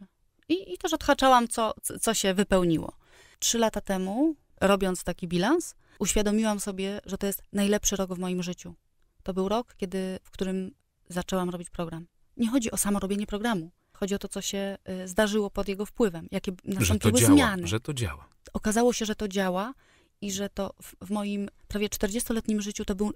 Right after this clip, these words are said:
Speaker 1: najwspanialszy rok. A najfajniejsze było to, że, y, kiedy robiłam coś takiego, ten sam bilans w następnym roku,
Speaker 2: To znowu to był
Speaker 1: okazało się, że
Speaker 2: najwspanialszy
Speaker 1: to
Speaker 2: rok.
Speaker 1: był <laughs> najlepszy rok w moim
Speaker 2: <laughs>
Speaker 1: życiu. I ten chyba też jest najlepszym rokiem w moim życiu.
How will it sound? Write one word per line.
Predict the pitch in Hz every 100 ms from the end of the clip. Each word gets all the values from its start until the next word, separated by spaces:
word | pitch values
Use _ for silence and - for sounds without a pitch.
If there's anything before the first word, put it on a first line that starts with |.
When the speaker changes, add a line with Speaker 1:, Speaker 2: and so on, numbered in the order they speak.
| -
Speaker 1:
najwspanialszy | 202 202 196 - 208 214 214 - 226
rok. | 196 - - _ _ _
A | 180
najfajniejsze | 180 170 185 208 208 185
było | 180 180
to, | 190
że, | 185 185 - -
y, | 175 175 175 180 _ _ _
kiedy | 185 170
robiłam | 185 185 185 175
coś | 165 -
takiego, | 170 - 175 180 180 -
ten | 180
sam | - 180
bilans | 175 185 170 170 - _
w | 175
następnym | 165 233 220 175
roku, | 160 - 185 240 _
Speaker 2:
To | 120
znowu | 95 107 123 110
to | 101
był | 113
Speaker 1:
okazało | - 208 214 214
się, | 214
że |
Speaker 2:
najwspanialszy | 214 - 226 202
Speaker 1:
to | 233
Speaker 2:
rok. | 120 -
Speaker 1:
był | 135
<laughs> |
najlepszy | 226 226 233 - 247
rok | 220 226
w |
moim | 220 208 233
Speaker 2:
<laughs> | 254
Speaker 1:
życiu. | - - 175 - - 135 139 -
I | -
ten | 240
chyba | 247 220 220
też | 226
jest | 185
najlepszym | 180 165 165 - 170
rokiem | 165 -
w | 165
moim | 170 165
życiu. | 165 165 180